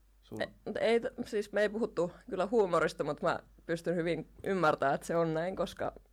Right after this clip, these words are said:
Speaker 2: meillähän on taas tämmösiä mukavia haasteita edessämme ratkaistavana tulevina vuosikymmeninä, niinku ilmastonmuutos tai vaikka tän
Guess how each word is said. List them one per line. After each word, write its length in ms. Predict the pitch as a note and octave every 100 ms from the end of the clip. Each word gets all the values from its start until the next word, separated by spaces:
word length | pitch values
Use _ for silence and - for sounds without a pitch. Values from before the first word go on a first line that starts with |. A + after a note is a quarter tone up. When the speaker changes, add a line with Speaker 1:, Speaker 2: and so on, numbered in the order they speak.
| -
Speaker 2:
meillähän 400 | - D3+ D3+ D#3+
on 80 | D#3+
taas 180 | D#3+ -
tämmösiä 340 | E3 E3+ E3 - - - - -
mukavia 360 | E3 D#3+ D#3
haasteita 580 | F#3 F3 F3+ - E3+ E3+ - - -
edessämme 520 | G#3+ A#3 - F#3+ F#3
ratkaistavana 720 | G3+ C4 D#3+ - F3 E3 E3+
tulevina 840 | - F3 E3+ F#3+ - - F3 E3+
vuosikymmeninä, 640 | E3+ F3 F#3+ F#3+ F#3+ - -
niinku 300 | - - -
ilmastonmuutos 880 | F#3+ F#3 G#3+ - A3+ A3 G#3+ G#3 -
tai 320 | - G3 G3 G3 - - - - - -
vaikka 240 | D#3+ E3 E3+
tän 300 | D#3+ D#3+